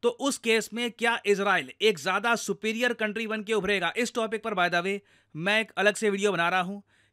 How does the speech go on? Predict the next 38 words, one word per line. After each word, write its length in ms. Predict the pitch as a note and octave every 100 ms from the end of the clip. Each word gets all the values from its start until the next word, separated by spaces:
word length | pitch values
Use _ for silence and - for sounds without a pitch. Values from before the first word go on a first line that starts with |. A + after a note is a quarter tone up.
| -
कि 80 | A#3
militarily 580 | A3 A#3 A#3+ A#3+ B3 D#3+ A#2 D3
ज़्यादा 360 | B2+ E3+ G#3+ A#3
स्ट्रॉन्ग 380 | - A3+ A#3 G3+
देश 280 | G3+ G#3
कौन 220 | - G3+ G3
सा 160 | G#3+
है, 200 | F#3 G3+ - _ _
इजराइल 540 | A3 A3 A3+ G3 G3 E3+
या 240 | D3 G#3
फिर 140 | G3+ G#3+
ईरान। 320 | G3 F3+ B2+ C3+
कल 280 | A3+ A#3+ A#3 C#3+
most 200 | G3 G#3 G#3
probably 300 | G3 G#3 G#3
आपको 240 | F#3+ G#3
ये 80 | G#3
वीडियो 220 | F3+ G3
मिल 100 | F#3+
जाएगी, 240 | G3 G3+ G#3+
काफ़ी 360 | G#3 F#3+ G#3+ G3
in 80 | G3+
depth 220 | G#3+ F#3
डिटेल 340 | E3+ G3 A3
के 120 | G3+
साथ 220 | F3 F3 C3+ _ _ -
मैं 100 | F3+
आपको 220 | G3 A3
समझाऊंगा 500 | F#3+ F3+ E3+ G3+ G#3+
कि 240 | G#3+ A3 G#3 - _ _ _ _
इन 180 | A3+ A#3+
दोनों 260 | A#3 C4 C4
कंट्रीज 500 | A#3 A3 A#3 A#3 G3
में 200 | A#3+ B3 -
कई 160 | C4
इश्यूज 340 | C4+ A3+ A#3+ A3+
को 120 | A3
लेकर 380 | G3 F#3 C#3+